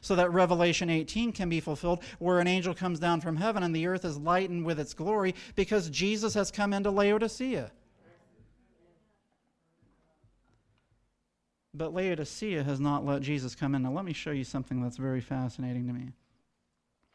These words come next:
When Jesus says, "I will come in and will sup with him,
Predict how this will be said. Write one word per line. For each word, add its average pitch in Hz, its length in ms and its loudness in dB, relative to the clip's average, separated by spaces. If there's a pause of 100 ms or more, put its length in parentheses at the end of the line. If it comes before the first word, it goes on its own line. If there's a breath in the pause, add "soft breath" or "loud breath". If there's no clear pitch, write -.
(480 loud breath)
When 143 180 0
Jesus 185 400 -2
says, 131 640 -2
"I 135 160 -2
will 120 160 -6
come 127 380 -6
in 135 260 -2
and 117 220 -6
will 113 100 -10
sup 180 540 -10
with 117 200 -12
him, - 300 -18